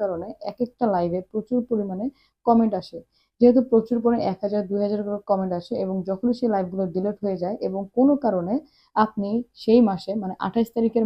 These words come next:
মধ্যে যে লাইভগুলো ডিলিট হয়ে গেছে, কোনো একটা লাইভ for you-তে গিয়েছে অথবা ভিডিও for you-তে গেছে, প্রচুর কমেন্ট আসছে, লাইক আসছে, তো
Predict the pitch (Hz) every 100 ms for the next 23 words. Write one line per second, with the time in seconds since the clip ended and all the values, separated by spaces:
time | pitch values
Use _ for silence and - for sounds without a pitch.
0 | 196 202 214 208 185 175 165 180 165 180
1 | 202 208 202 180 - 262 - _ _ -
2 | 247 254 247 208 196 196 190 185 180 185
3 | 175 196 190 220 277 - 175 190 185 170
4 | 175 202 202 190 190 196 185 185 208 -
5 | 190 196 202 190 185 185 190 - 190 175
6 | 175 185 185 - 262 - _ _ _ _
7 | 226